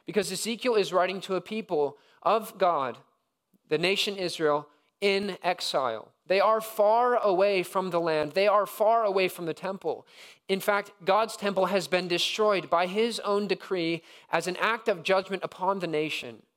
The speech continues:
in response to their sin. The thought of God dwelling in the temple is not an encouraging thought for the people of God at this point in redemption history,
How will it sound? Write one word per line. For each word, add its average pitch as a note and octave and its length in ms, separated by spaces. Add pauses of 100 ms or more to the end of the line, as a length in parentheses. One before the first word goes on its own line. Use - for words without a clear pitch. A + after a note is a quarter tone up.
(640)
in C#3+ 80
response D3 460
to C#3+ 100
their B2+ 180
sin. C3 420 (2000)
The - 60
thought F#3 500
of C#3 140
God E3 360
dwelling D#3+ 540
in F3 260
the D#3+ 80
temple D3+ 640 (360)
is C3+ 160
not E3+ 240
an F3 60
encouraging D#3 500
thought E3+ 400
for D3 100
the C3+ 80
people E3 360
of C3+ 120
God D#3 280
at D3+ 180
this - 180
point D3+ 400 (260)
in D3+ 120
redemption D3 400
history, C#3+ 580